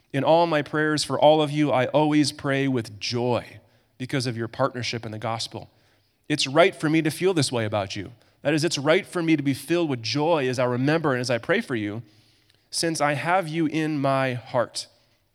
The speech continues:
God can testify how I long for all of you with the affections of Christ Jesus." Now, we'll see in, in the weeks to come that Paul does address some problems in this local church community.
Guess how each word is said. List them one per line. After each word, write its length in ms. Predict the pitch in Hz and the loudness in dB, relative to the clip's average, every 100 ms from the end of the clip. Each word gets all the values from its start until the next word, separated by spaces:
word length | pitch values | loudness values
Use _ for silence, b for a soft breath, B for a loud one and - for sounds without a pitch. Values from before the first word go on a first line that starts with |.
| _ _ _ _ _ | _ _ _ _ _
God 240 | 143 147 147 | 2 2 2
can 140 | 143 | -2
testify 640 | 190 160 - - 113 98 104 b b b b | 0 0 0 -2 -2 -2 -6 b b b b
how 240 | 135 127 | 0 2
I 160 | 127 127 | 2 0
long 500 | 123 135 139 123 107 | 2 4 4 2 -4
for 200 | 127 117 | -6 0
all 280 | 127 139 131 | 4 4 2
of 140 | 110 | -2
you 280 | 107 98 98 b b b | -6 -8 -10 b b b
with 160 | 127 135 | -6 -4
the 100 | 120 | -4
affections 760 | 113 131 127 120 101 92 - - b b b - | -2 -4 -2 -6 -6 -8 -10 -10 b b b -14
of 120 | 117 | -6
Christ 300 | 131 107 - | -4 -4 -6
Jesus." 420 | 113 98 95 - _ _ _ _ _ _ _ _ _ | -8 -10 -14 -16 _ _ _ _ _ _ _ _ _
Now, 140 | 131 123 | -4 0
we'll 100 | 147 | 0
see 300 | 196 160 135 | 2 2 2
in, 220 | 143 131 143 | -2 -2 -2
in 80 | 139 | 0
the 80 | |
weeks 200 | 147 143 131 | 0 0 -2
to 60 | |
come 360 | 123 139 104 110 b b b b b 131 | -2 -2 -4 -8 b b b b b -4
that 360 | 143 - - _ _ _ _ _ _ _ _ | -4 -4 -18 _ _ _ _ _ _ _ _
Paul 240 | - 202 | 2 4
does 280 | 165 180 156 | 6 4 6
address 400 | 151 117 147 - | 2 0 0 0
some 240 | 147 123 113 | -2 -6 -4
problems 600 | 151 135 120 113 107 117 | 2 2 2 0 0 -2
in 120 | 113 | -2
this 240 | 107 - | -2 -2
local 260 | 120 113 113 | -2 -2 -4
church 300 | - 104 - | -4 -8 -6
community. 420 | 113 104 87 | -8 -6 -8